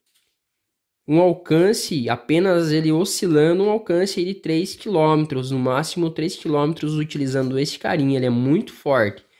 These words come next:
Só que vale lembrar que você precisa utilizar um dissipador de calor nele, porque ele irá esquentar.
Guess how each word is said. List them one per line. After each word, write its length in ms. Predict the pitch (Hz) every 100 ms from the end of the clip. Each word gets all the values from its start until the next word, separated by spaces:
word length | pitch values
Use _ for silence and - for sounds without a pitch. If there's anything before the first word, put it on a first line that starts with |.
| _ _ _ _ _
Só 240 | - 175
que 140 | 185
vale 200 | 170 170
lembrar 360 | 185 190 170 170
que 100 | 190
você 220 | 202 202
precisa 320 | 220 208 190
utilizar 520 | 196 196 202 165 160 175
um 320 | 196 226 262 _ _ _ _ _
dissipador 580 | - - - 196 147 147
de 80 | 170
calor 340 | 208 180 175
nele, 240 | 143 147
porque 300 | 160 170 160
ele 220 | 156 165 -
irá 340 | 147 135 143
esquentar. 680 | 147 156 - 196 196 92 -